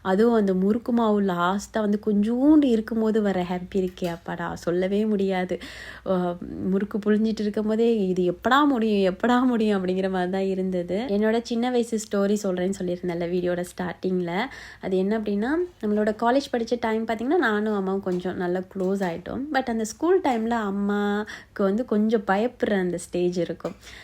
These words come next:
So, அப்போ வந்து முறுக்கு வந்து வீட்ல வந்து அம்மா தான் மாவெல்லாம் வந்து, அஹ், ரெடி பண்ணி போய் மிஷின்ல போய் அரைச்சிட்டு வந்து முறுக்கு சுடுவாங்க. முறுக்கு அச்சு பார்த்தீங்கன்னா, அந்த மூணு கண்ணு இருக்கும்ல, so, அதுல தான் சுடுவாங்க. நல்ல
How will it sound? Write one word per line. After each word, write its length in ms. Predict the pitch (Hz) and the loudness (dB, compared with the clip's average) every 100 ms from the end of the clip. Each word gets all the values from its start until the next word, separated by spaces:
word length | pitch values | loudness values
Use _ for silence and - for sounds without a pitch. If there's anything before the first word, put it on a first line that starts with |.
| - - | -20 -8
So, 140 | 190 190 | -4 -2
அப்போ 280 | 185 185 240 | -2 -2 0
வந்து 280 | 226 214 269 294 208 | 0 2 2 2 0
முறுக்கு 460 | 196 214 247 - 247 214 | 0 0 -2 -2 0 0
வந்து 360 | 190 185 208 277 | 0 -2 0 0
வீட்ல 360 | 220 220 214 196 | 0 -2 -2 -4
வந்து 200 | 202 262 | -2 -2
அம்மா 280 | 196 185 190 | -2 -2 -2
தான் 200 | 190 190 | -4 -4
மாவெல்லாம் 520 | 180 180 190 185 185 | -4 -2 -2 0 0
வந்து, 300 | 180 180 180 175 170 190 - - - - | -2 -2 -2 -2 -4 -8 -14 -20 -14 -6
அஹ், 180 | 175 175 | -4 0
ரெடி 240 | 180 208 | 0 0
பண்ணி 280 | 202 196 262 | -2 -2 -2
போய் 220 | 208 196 - | -4 -4 -4
மிஷின்ல 380 | 190 220 214 190 | -2 0 -2 0
போய் 180 | 196 | -2
அரைச்சிட்டு 340 | 175 185 - 196 | -2 -4 -6 -4
வந்து 200 | 185 247 | -2 0
முறுக்கு 300 | 202 190 196 | -2 -2 -6
சுடுவாங்க. 460 | 185 175 165 170 - - - _ - - | -4 -6 -6 -8 -12 -16 -20 _ -20 -6
முறுக்கு 320 | 208 226 226 | -2 -2 -2
அச்சு 220 | 190 - | -4 -4
பார்த்தீங்கன்னா, 400 | 214 202 202 262 | -4 0 0 0
அந்த 120 | 247 208 | 0 0
மூணு 260 | 220 247 | 2 0
கண்ணு 260 | 208 185 185 | 0 0 0
இருக்கும்ல, 360 | 165 156 175 196 | -2 -2 -2 -2
so, 160 | 190 175 | -4 -6
அதுல 320 | 180 196 190 | -2 0 2
தான் 180 | 196 196 | 0 -2
சுடுவாங்க. 320 | 180 175 202 | -4 -2 0
நல்ல 260 | 185 190 | 2 2